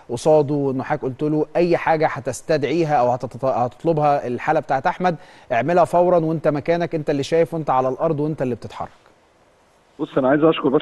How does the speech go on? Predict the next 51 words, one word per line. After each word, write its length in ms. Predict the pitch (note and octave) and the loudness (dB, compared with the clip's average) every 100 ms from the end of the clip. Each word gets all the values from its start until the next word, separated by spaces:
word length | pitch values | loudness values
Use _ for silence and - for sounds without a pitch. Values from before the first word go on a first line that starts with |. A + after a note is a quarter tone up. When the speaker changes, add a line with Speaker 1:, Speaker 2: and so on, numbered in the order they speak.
| - | 0
Speaker 2:
الأول 320 | A2+ C#3+ B2+ | 0 2 2
الكابتن 380 | A#2+ F3 - B2 | 0 -8 -8 0
هيثم 340 | D3+ - C3 | 0 2 2
عرابي، 320 | C3 C#3 D3+ C#3+ | 2 4 4 2
لأن 200 | B2 B2+ | 2 -2
أنت 140 | B2 | 0
عارف 260 | C#3+ D3+ D#3 | 2 2 0
هيثم 240 | C#3 A#2+ | 0 -2
عرابي 220 | B2 D3+ | 0 0
اتحجز 300 | C#3+ D#3+ D3+ | 0 -2 -2
في 100 | - | -4
المستشفى 460 | A2+ A#2 F3 F#3 A#2 | -8 -2 -2 0 -2
أصلًا 380 | B2+ - A#2 C3+ | -4 -4 -4 0
هناك. 180 | D#3 - - _ _ _ A2 | 0 -2 -16 _ _ _ -8
Speaker 1:
لا، 140 | A2+ A2 | -6 -4
ما 100 | A2+ | -2
أعرفش. 220 | A2+ B2 | -2 2
Speaker 2:
عالي 140 | E3+ | 6
وسكره 560 | D#3+ D3 C3+ E3 D#3+ C3+ | 6 6 0 2 4 4
عالي. 300 | D3 F3 F3+ | 4 4 0
Speaker 1:
لا، 180 | C3 C3 | 0 -2
ما 80 | A#2+ | 0
أعرفش 280 | A#2+ C3+ C3 | -2 -2 2
Speaker 2:
و-، 60 | |
Speaker 1:
المعلومة 260 | C3+ C3+ B2+ | 4 4 4
دي 80 | D3 | 2
والله. 140 | A#2 | 2
Speaker 2:
واتحجز 320 | G#3+ F3 A#3 - | 0 0 -2 0
كمان 220 | E3+ F#3 | 2 2
في 80 | F3 | 2
المستشفى. 480 | C#3+ D3 - D3 - - _ | 0 0 0 -2 -4 -18 _
Speaker 1:
ما 80 | G#2+ | -8
أعرفش. 280 | A2 B2+ - | -4 -4 -4
Speaker 2:
واخد 100 | A#2+ | -2
Speaker 1:
ألف 60 | B2+ | 0
Speaker 2:
بال 80 | C3+ | 0
Speaker 1:
سلامة 180 | C3 D3 | 0 0
Speaker 2:
حضرتك؟ 140 | A#2 | 2
Speaker 1:
عليه، 0 | |
Speaker 2:
يعني 120 | D#3 D#3 | 2 4
Speaker 1:
ألف 80 | E3 | 4
Speaker 2:
بقى، 80 | F3+ | 2
Speaker 1:
سلامة 260 | C3+ B2+ B2 | 0 -4 -6
عليه، 260 | A#2+ A#2 A#2 | -8 -6 -2
ألف 100 | D#3 | 2
Speaker 2:
أو 20 | D3+ | 4
Speaker 1:
سلامة 80 | D3 | 4
Speaker 2:
الحالتين 360 | E3 D3 A#2 | 2 4 4
Speaker 1:
عليه. 80 | G3 | 4
Speaker 2:
في 60 | D#3+ | 2
المستشفى. 440 | C3+ B2+ - G#2+ | 0 -2 -6 -10